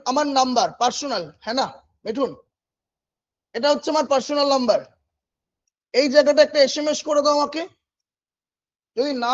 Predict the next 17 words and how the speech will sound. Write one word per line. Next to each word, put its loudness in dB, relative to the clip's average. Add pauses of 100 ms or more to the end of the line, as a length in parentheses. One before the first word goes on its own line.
(120)
আসে -4
তোমার 0
যা 2
কিছু -4 (380)
বলার 4
বলে 4
নেবে। -10 (360)
But 6 (100)
প্লিজ, 6 (1040)
প্লিজ, 2 (680)
হিরো 6
হতে 6
এসে-, 2
এসেছো, -4 (720)
হিরো 4
হয়ে 8
বেরোবে, 4